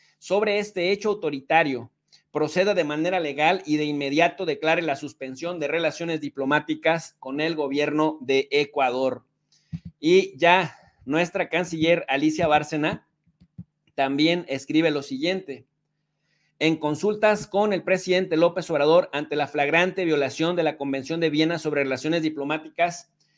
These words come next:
y las lesiones sufridas por el personal diplomático mexicano en Ecuador, México anuncia el inmediato rompimiento de relaciones diplomáticas con Ecuador". Señores, es gravísimo lo que hace el gobierno de Ecuador. Es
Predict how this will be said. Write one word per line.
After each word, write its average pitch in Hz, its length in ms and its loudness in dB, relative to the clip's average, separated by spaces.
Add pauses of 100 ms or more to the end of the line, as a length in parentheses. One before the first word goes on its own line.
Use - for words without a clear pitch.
(120)
y 147 80 0
las 156 140 6
lesiones 185 440 2
sufridas 175 540 6
por 147 140 -2
el 143 100 -6
personal 151 380 -2
diplomático 165 600 -2
mexicano 151 460 0
en 165 80 2
Ecuador, 156 520 4 (600)
México 214 440 0
anuncia 190 540 2
el 165 80 2
inmediato 165 540 2
rompimiento 180 640 0
de 175 100 6
relaciones 156 520 0
diplomáticas 160 1040 -2
con 185 420 6
Ecuador". 165 880 4 (600)
Señores, 147 600 0
es 160 320 -2
gravísimo 156 880 -2
lo 143 200 -6
que 147 100 -2
hace 156 400 -2 (340)
el 151 220 4
gobierno 147 460 0
de 143 80 -2
Ecuador. 147 480 2 (500)
Es 175 420 4